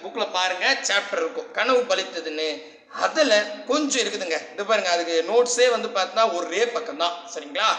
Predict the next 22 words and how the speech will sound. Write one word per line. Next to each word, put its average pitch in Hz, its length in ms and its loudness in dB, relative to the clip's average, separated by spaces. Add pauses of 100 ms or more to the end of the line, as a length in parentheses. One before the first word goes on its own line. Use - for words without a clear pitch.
(280)
So 269 180 2
ஒரு 233 180 8
பக்கத்துக்கு 254 540 -2
கொடுத்துட்டேன். 247 420 0
இந்த 220 140 -4
ஒரு 233 180 6
பக்கத்துல 269 420 0
இந்த 277 160 2
பாடல் 294 460 2
வரி 208 180 0
தான் 214 160 4
ரொம்ப 180 220 -2
இம்பார்ட்டன்ட். 170 640 -2 (320)
இந்த 320 380 2
பாடல் 294 520 2
வரியில 247 280 2
ரெண்டாயிரத்தி 302 520 0
இருபத்தி 254 280 -4
ரெண்டு 214 180 -6
குரூப் - 640 -2
டூ 349 140 -2
எக்ஸாம்லயும் 226 720 0